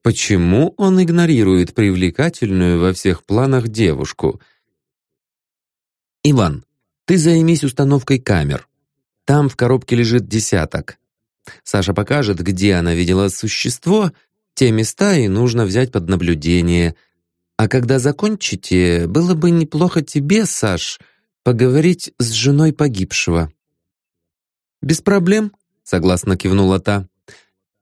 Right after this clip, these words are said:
«Мы вместе съездим», поддакнул Ваня.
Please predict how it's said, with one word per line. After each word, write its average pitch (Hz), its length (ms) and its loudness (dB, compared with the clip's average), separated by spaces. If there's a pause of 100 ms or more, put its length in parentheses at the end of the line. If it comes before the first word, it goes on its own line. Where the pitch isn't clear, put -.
(480)
«Мы 190 500 2
вместе 185 600 2
съездим», 104 640 0 (160)
поддакнул 95 580 0
Ваня. 87 340 -2